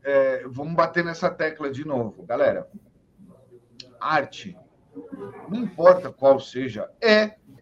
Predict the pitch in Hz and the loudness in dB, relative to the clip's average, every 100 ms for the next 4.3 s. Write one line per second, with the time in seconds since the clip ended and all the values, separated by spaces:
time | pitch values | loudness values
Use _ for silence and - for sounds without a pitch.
0 | - 170 180 180 151 110 120 117 117 104 | -10 -6 -6 -4 0 2 2 0 -8 -2
1 | 120 135 156 170 170 160 180 165 127 110 | 0 0 -2 -4 0 2 2 0 -2 -8
2 | - 104 139 147 160 165 175 156 175 - | -12 -12 -10 -8 -10 -2 0 0 -2 2
3 | 190 180 190 196 185 - 143 139 135 127 | 4 6 4 4 2 -2 -2 -2 -2 -2
4 | 117 113 104 | -2 -4 -10